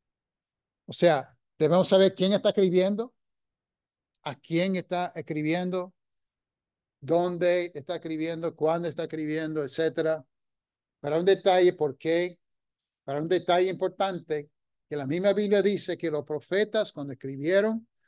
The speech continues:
no escribieron para su propio beneficio, sino para el beneficio de nosotros. Vamos a, a buscar esa escritura que para mí es muy importante,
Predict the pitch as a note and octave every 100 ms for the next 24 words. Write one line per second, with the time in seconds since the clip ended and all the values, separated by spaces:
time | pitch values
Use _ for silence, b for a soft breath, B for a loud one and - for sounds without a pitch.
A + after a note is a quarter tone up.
0 | _ _ _ C3+ F3 G#3 G3+ _ D#3+ E3+
1 | D3 D#3 E3 E3+ C#3 D3 C#3+ C3+ A#2+ D3+
2 | D3 D#3+ C#3 C#3 B2+ - F3+ F#3+ G#3 G#3
3 | G#3 - D3 C#3+ D#3+ D#3+ D3+ C#3 C#3+ B2+
4 | D#3 D#3+ C3+ C#3 F#3 A#3+ C4 - _ _
5 | _ _ _ _ _ _ _ _ _ B2
6 | - E3+ E3+ C3+ A#2 - - - _ _
7 | _ _ _ _ _ _ - E3 F#3+ G#3+
8 | G3 F3+ F3 E3+ F3+ E3+ F3 E3+ E3 D#3+
9 | D#3+ C#3 B2+ A#2+ C3+ C#3 D3 D#3 D#3+ C3+
10 | D3 D#3 C#3+ B2+ A2+ A#2+